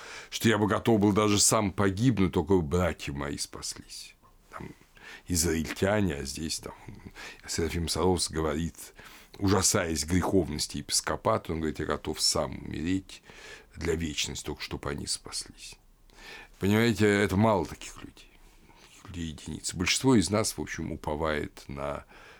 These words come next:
милость Божию и на спасение. И это нормально. Это нормально. Понимаете, иное требовать, э, малореализуемая вещь.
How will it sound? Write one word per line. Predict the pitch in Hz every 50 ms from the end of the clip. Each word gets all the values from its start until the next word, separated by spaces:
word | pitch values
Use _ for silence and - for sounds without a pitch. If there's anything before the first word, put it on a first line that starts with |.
| _ _ -
милость | 85 82 78 76 - - -
Божию | - - - - - - - - - - _ _ - - - - - - -
и | - - 87 80 78 73 73 76 76 - 80
на | 78 78
спасение. | - - - - - - - - - - - - - - _ _ _ _ -
И | - 107
это | 104 - - 82
нормально. | 80 71 73 76 82 85 82 71 62 - - - _ _ _ _ - - - _ _ _ - - - -
Это | - - - - 69
нормально. | 67 - - - - - - _ _ _ _ _ - - - - - -
Понимаете, | - 90 92 87 - 98 95
иное | 98 104 110 113 110 98
требовать, | - - - 101 101 95 82 71 73 73 - - - - - - - - - - _ _ - - _ _ _ _ - _ _ _ _ -
э, | - 80 87 95 95 98 95 92 87 90
малореализуемая | 101 107 120 117 107 98 92 90 87 87 85 85 85 82 76 85 90 82 76 73 73 73 73
вещь. | 71 69 69 - - - -